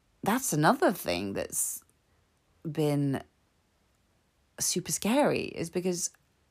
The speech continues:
I don't know where I wanna go. You know, nowadays, the kind of possibilities are endless, really. You know, I have the luxury of having the freedom to be able to live and do,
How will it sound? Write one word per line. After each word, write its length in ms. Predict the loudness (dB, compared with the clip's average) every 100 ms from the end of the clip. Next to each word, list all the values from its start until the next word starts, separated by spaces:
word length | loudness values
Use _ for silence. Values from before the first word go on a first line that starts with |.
| -12
I 80 | -6
don't 340 | -2 -2 -2
know 320 | -4 0 2
where 260 | 2 0 -2
I 100 | -2
wanna 260 | -2 -2 -2
go. 360 | -2 -4 -4 -8 _ _ _ _ _ _ _ _ _ _ _ _ _ _ _ _ _ _ _ -12 -2
You 140 | 0
know, 260 | 2 0 -2
nowadays, 880 | -2 0 0 -2 -2 -2 -2 -4 -8 -12
the 60 |
kind 220 | -8 -4 -4
of 120 | -6
possibilities 720 | -6 -6 -4 -6 -4 -6 -4
are 60 | -2
endless, 520 | -2 0 0 -2 -8
really. 400 | -8 -8 -10 -10 _ _ _ _ _ _ _ _ 0
You 60 | 8
know, 40 |
I 100 | 8
have 240 | 8 4 4
the 80 | 6
luxury 500 | 6 4 -2 0 0
of 80 |
having 240 | 0 -2 -2
the 80 | -2
freedom 560 | -2 -2 0 0 0
to 80 | -2
be 100 | -2
able 120 | -4
to 100 | -2
live 300 | 0 0 0
and 140 | -2 -2
do, 360 | 0 0 -2